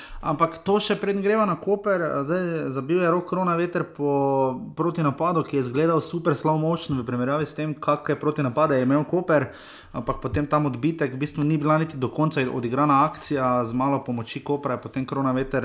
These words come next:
lepo zadel, zelo z-, učinkovito in tu še vedno kaže največjo konstanto, verjetno poleg Ažbeta Juga, eh, vratarja, ki je znova, ki je krp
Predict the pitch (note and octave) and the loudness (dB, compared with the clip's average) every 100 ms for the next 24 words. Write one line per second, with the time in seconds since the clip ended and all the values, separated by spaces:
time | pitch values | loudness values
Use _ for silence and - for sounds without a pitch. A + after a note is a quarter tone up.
0 | A2+ A2+ A2+ B2 C#3+ B2+ B2+ C#3+ C3+ B2 | -2 -2 -4 0 0 2 4 6 6 4
1 | A#2 A#2 C3+ C3 - C3+ - A#2 A#2+ A2+ | 2 0 0 0 -4 -6 -2 -2 0 0
2 | C3+ C#3 B2 A2+ - - - - C#3 - | 2 0 0 -2 -6 -18 -20 -8 -6 -4
3 | B2+ C#3+ C#3+ C#3 C#3+ C3+ C3 C3+ C#3+ C#3 | -2 0 0 0 0 2 0 0 -2 -2
4 | C#3 B2 A2+ C#3+ C#3 C3+ A#2+ B2+ C#3+ C3 | -6 -8 -6 -2 -2 -2 -2 -2 -4 -2
5 | C#3+ C#3+ B2+ A2 D3 D3 C3+ D#3 D#3 - | 0 0 -2 0 0 2 0 2 0 -2
6 | - - - - B2+ B2+ A#2 B2 - D3 | -14 -20 -20 -8 -4 -2 -2 -4 0 2
7 | C#3 - B2 A2 C3+ C#3+ C3 G#2+ B2+ A#2+ | 2 0 -4 0 2 4 2 0 -4 -4
8 | A2 D3 C#3+ | 0 -2 -2